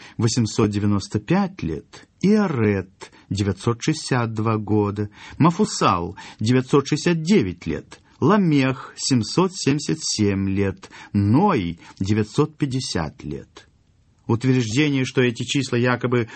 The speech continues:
указывают возраст не в годах, а в месяцах, не выдерживает критики.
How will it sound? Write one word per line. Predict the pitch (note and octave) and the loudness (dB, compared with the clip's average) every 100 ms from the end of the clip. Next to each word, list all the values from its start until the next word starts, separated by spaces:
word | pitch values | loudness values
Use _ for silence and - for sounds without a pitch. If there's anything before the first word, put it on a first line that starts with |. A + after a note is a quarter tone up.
| - | -4
указывают | A#2+ C#3 B2+ A2+ A2+ A#2 A2 | -2 2 2 2 0 0 0
возраст | G#2+ B2+ A2+ A2 A2+ G#2+ - - | 0 2 2 2 -2 -2 -6 0
не | B2+ C#3 | 2 2
в | A#2 | 2
годах, | C#3+ D3 E3+ A#2 - | 2 2 2 2 0
а | A2 | 0
в | |
месяцах, | A2+ A2 A#2+ A#2 A3+ A3+ - - - - - | 2 0 -2 0 2 0 -4 -20 -20 -4 4
не | D3+ | 4
выдерживает | C#3 A#2+ A2 D#3 E3 C#3+ D3+ C#3 | 4 2 4 2 2 0 -2 -2
критики. | - G2+ F2+ - - | 0 0 0 -8 -12